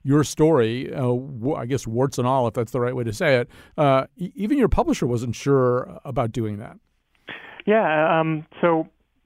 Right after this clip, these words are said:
Speaker 2: in my book, I, I really wrote the book because I wanted there to be, I wish, I wished that there had been something for me when I was a kid going through this that I could have read to sort of help me normalize it or,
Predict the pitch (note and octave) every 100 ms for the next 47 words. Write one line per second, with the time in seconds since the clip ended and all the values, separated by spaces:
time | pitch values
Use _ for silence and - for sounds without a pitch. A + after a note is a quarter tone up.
0 | - G3 F3 E3+ E3+ E3+ F3 D#3 D3 D3
1 | _ _ - F#3+ B3 G3+ E3 G3 F#3 F#3
2 | D3 D#3 D3+ D3+ - D3 C3+ D3 C#3+ D#3+
3 | E3 C#3+ D3+ C#3+ C#3 D3 C#3+ - _ _
4 | _ - - _ _ E3 G3 G3 F3+ A3
5 | - F3+ E3+ D#3+ D#3 D#3+ D3+ - D#3 D3+
6 | C#3+ C#3 C#3+ C#3 C#3 D3+ - A3 D#3+ C#3
7 | D#3+ D3 - G3+ D3 - - D3 C#3+ -
8 | C#3+ C#3+ D3 D3 - C#3 C#3 _ _ -
9 | - - - - E3+ D3+ B2+ E3 D#3 D#3
10 | E3+ C#3+ C3+ C3 C#3+ D3+ C#3